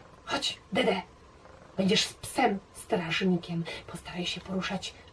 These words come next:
szybciej niż ślimak.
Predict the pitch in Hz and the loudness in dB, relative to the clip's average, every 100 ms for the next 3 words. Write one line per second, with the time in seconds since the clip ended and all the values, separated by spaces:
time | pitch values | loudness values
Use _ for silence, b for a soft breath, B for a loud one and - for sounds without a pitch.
0 | - - - 170 - 180 156 165 160 196 | -8 -4 -4 -4 -8 -10 -8 -6 0 0
1 | - - - - 170 165 156 - - - | 0 -8 -10 -8 -8 -10 -12 -14 -14 -12
2 | - | -12